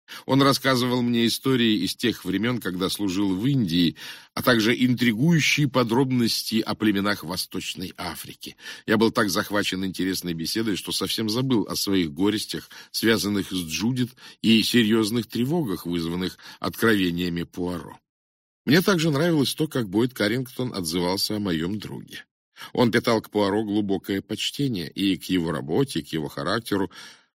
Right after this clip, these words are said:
Огорченный нынешним плохим состоянием здоровья Пуаро, Бойд Каррингтон не повторял пустых слов жалости.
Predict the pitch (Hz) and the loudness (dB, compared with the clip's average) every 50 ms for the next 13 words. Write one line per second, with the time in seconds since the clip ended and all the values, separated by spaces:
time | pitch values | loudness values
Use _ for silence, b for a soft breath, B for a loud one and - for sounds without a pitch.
0 | _ - - 120 - 170 165 - - 220 202 190 185 180 160 156 165 160 151 139 | _ -2 0 2 4 4 2 4 4 4 4 6 4 4 4 4 4 4 2 2
1 | - - 139 131 110 - 127 127 117 - 135 127 117 - 113 101 - - 110 110 | 0 0 0 -2 0 0 0 0 0 2 0 0 0 0 -2 -2 -2 0 0 0
2 | 110 107 107 98 87 82 98 98 104 113 104 98 92 90 - - 90 90 95 123 | 2 0 0 -2 0 0 0 2 2 2 2 2 2 0 0 0 0 0 2 2
3 | 139 123 107 120 139 139 127 - - 139 131 127 120 117 - - - 120 117 101 | 2 0 2 2 2 2 0 -2 -4 -2 -2 -2 -2 -4 -6 -4 -2 -2 -2 0
4 | 107 147 156 147 156 151 - - - 170 170 151 107 - - 78 - - - 73 | 0 0 -2 0 -2 -6 -6 -2 -2 0 0 0 -2 -2 -6 -6 -6 -6 -8 -8
5 | 73 - - - 80 73 73 76 78 76 76 71 - - - - - - - - | -10 -8 -8 -8 -8 -8 -8 -8 -8 -8 -8 -10 -8 -8 -8 -8 -8 -10 -14 -18
6 | - | -18